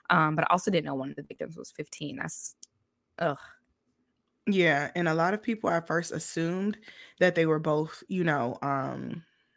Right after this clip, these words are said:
Speaker 2: women who were in their twenties, but one of
Speaker 1: Mm-hmm.
Speaker 2: them, in fact, was, was fifteen.
Speaker 1: Mm-hmm.
Speaker 2: So you hear him, um, shout the names Shuddy P and Uzzy Marcus.
Speaker 1: Mm-hmm.
Speaker 2: So, um, Uzzy Marcus is actually a local rapper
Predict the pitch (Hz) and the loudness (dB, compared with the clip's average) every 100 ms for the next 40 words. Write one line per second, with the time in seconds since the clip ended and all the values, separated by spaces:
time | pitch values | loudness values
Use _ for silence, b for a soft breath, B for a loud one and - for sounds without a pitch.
0 | - _ _ _ _ - 180 180 170 180 | -20 _ _ _ _ -2 2 2 2 2
1 | 151 139 147 - - 190 226 240 - B | 0 -2 -4 -4 -4 0 2 0 -2 B
2 | B B 196 170 165 160 160 151 156 135 | B B 2 4 4 2 0 0 0 0
3 | 135 - 143 143 - 143 - 147 - - | -2 -4 -4 -4 -4 -4 -2 -4 -4 -10
4 | - - - - - - - 196 180 165 | -10 -10 -14 -18 -20 -8 0 4 6 6
5 | 165 175 190 214 233 233 214 196 196 - | 4 2 2 4 6 6 4 2 0 0
6 | 165 156 156 156 - 165 160 160 160 151 | 2 2 -2 -2 2 2 4 0 0 -2
7 | 147 151 - - - 170 175 - 190 160 | -2 -4 -4 0 4 4 2 -4 -4 -2
8 | - 147 - 156 151 156 151 147 143 147 | -2 -4 -2 -2 0 0 -2 -2 -6 -6
9 | - - - _ 202 190 175 190 - - | -4 -6 -10 _ -6 -4 -4 -8 -6 0
10 | - 185 185 180 170 165 - 160 165 156 | 4 6 6 4 2 0 0 0 2 2
11 | 156 151 151 139 _ _ _ _ _ - | 0 -2 -2 -6 _ _ _ _ _ 6
12 | 214 214 196 196 170 160 - 147 160 - | 6 6 4 2 -2 -4 0 0 0 -2
13 | 156 151 - 156 151 156 160 143 143 143 | -2 -2 -2 0 0 0 2 4 4 0
14 | 160 | -2